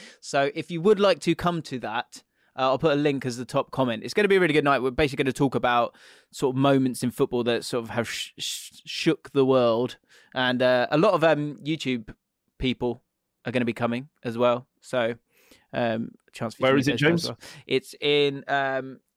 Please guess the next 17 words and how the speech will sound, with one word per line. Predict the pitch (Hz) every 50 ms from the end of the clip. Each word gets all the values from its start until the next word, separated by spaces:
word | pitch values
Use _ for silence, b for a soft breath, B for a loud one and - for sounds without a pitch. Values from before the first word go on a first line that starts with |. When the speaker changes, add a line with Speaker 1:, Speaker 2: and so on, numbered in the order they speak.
| _ _ _
Speaker 1:
King's | - - 156 147 127
Cross, | - - 147 143 139 - - - - _
so, | - - 139 127 127 131 - 117
uh, | 131 131 127
North | 131 139 147 143 127 -
London, | 139 135 131 131 135 131 127 127 127 147
Central | - - - 139 123 127 127 131
London-ish. | 127 123 120 123 123 123 120 - - - - _ _ _ _ _ _ _ _ _ _ - - -
Um, | 139 131 127 -
I'll | 139 135
put | - 165 139 -
a | 156
link | 139 139 135 135 123
as | 123 123
the | 127 131
top | 113 - 131 120 - -
comment. | 127 123 120 110 110 107 107